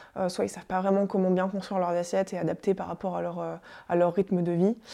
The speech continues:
Donc voilà, la première chose c'est de cibler vraiment ce qui va pas dans l'alimentation, euh,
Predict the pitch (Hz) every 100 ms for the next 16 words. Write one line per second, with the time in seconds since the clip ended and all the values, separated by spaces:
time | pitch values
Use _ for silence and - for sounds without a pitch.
0 | - - 175 180 190 165 185 180 - 226
1 | 226 190 170 165 - 202 214 214 190 202
2 | 220 - - 180 160 185 196 202 202 180
3 | 175 175 180 - 202 233 - - - -
4 | - 185 180 170 170 170 175 170 170